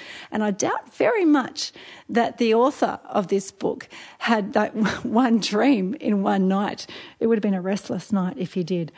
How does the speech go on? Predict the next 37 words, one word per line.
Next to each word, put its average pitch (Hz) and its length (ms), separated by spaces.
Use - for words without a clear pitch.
But 240 120
it's 240 160
certainly 285 440
been 220 240
brought 220 280
together 208 440
in 190 100
a 185 100
coherent 226 560
theme 180 480
where 233 140
God 269 320
is 277 240
trying 247 360
to 247 80
speak - 400
to 220 100
his 185 260
people. 175 540
He 240 180
is 226 100
a 240 60
talking 220 540
God, 180 360
and 226 100
he 247 100
wants 247 320
to 294 120
communicate 247 680
with 180 120
us, 170 300
and 185 140
he 190 80
wants 254 300
to 285 100
communicate 190 840
clearly. 165 600